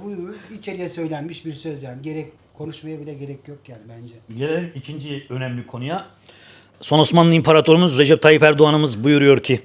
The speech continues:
Speaker 2: "Bence yerli futbolcularımızın önünü açmak lazım. Ben çok fazla yabancının olmasını milli fus-, futbolumuz için doğru bulmuyor."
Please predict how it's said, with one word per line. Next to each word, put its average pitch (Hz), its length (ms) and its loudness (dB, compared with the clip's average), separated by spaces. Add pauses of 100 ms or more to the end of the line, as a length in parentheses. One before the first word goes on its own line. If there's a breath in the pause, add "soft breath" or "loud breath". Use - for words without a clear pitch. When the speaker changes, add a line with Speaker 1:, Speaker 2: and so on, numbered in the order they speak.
(300)
Speaker 2:
"Bence 156 380 2
yerli 160 300 6
futbolcularımızın 147 800 4
önünü 151 320 0
açmak 135 380 0
lazım. 120 300 4 (400)
Ben 139 300 4
çok 151 260 4
fazla 127 300 2
yabancının 127 640 0
olmasını 135 680 2 (360 soft breath)
milli 135 360 2
fus-, 123 340 -6
futbolumuz 139 560 2
için 175 320 0 (300 soft breath)
doğru 147 400 6
bulmuyor." 123 640 4